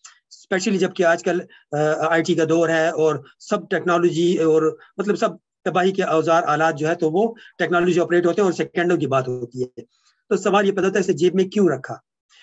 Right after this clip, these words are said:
और वो भी एक ऐसे सफीर का खत जो कि अमेरिका में मौजूद ही नहीं, उसका तबादला हुए कई महीने हो चुके हैं, वो ब्रसेल से operate कर रहे हैं, तो उसने क्यों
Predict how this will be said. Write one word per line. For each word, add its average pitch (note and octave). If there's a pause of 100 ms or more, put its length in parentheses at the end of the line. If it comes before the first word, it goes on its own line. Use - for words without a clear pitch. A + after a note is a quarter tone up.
(160)
और G3
वो G3
भी G#3+
एक F3
ऐसे F#3
सफीर D#3+
का D3+
खत F#3+ (360)
जो F#3
कि G3
अमेरिका F3
में F3
मौजूद E3
ही E3+
नहीं, F3+
उसका F3+
तबादला C#3+
हुए D#3+ (400)
कई E3+
महीने F3
हो A#3
चुके F3+
हैं, D#3+
वो E3 (220)
ब्रसेल F#3+
से F3+
operate D#3
कर D3
रहे D3+
हैं, F3+
तो -
उसने G3
क्यों G#3